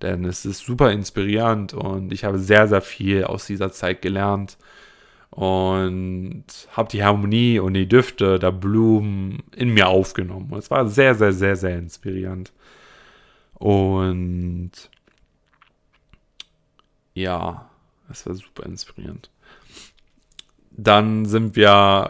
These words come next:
gegen Sonnenuntergang wieder zurückgefahren. Ähm, aber vorher haben wir noch diese komischen Schlitten,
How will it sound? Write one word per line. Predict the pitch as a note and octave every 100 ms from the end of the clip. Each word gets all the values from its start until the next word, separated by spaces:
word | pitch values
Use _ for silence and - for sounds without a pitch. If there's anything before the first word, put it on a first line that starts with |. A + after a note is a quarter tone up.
| -
gegen | A2+ G#2 G2+
Sonnenuntergang | G2 A#2 C#3+ C#3+ B2+ A2+ G#2+ G#2+ G#2
wieder | G2+ G2+
zurückgefahren. | - A2 C#3+ - D3+ - C3 C3 B2+ C3 C#3 _ - _ _ _ _ _ -
Ähm, | G#2 G2+ G2 G2+ G2+ B2 -
aber | G#2 G2
vorher | - A2+ A2 G#2
haben | A2 G#2+
wir | G#2+
noch | G2+ G#2 - - _ -
diese | G#2+ G#2+ G#2 G#2
komischen | - A2 G#2 - G2+
Schlitten, | - A#2+ C#3+ D3 C3 B2+